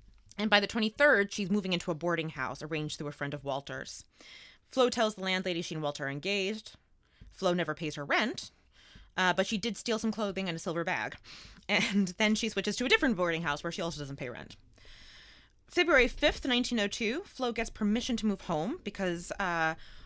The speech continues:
Walter spoke to Flo's father and alludes to an idea that maybe perhaps he will marry her this time, maybe.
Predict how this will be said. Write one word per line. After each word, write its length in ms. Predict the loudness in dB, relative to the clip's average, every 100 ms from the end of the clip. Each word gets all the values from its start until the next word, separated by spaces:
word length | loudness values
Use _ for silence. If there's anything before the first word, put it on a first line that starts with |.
| -8
Walter 360 | 0 2 2 -4
spoke 300 | 4 4 4
to 100 | -2
Flo's 240 | 0 -2
father 280 | 0 0 2
and 140 | 0
alludes 600 | 0 0 2 4 6 4 0
to 120 | -2
an 80 | -2
idea 280 | 0 -2
that 180 | 0 0
maybe 340 | 2 2 2 -2
perhaps 640 | -6 -6 -8 -8 -16 -16 -18
he 260 | -12 -6
will 140 | -4 -4
marry 280 | -4 -4 -6
her 100 | -10
this 120 | -12
time, 220 | -12 -12
maybe. 280 | -12 -14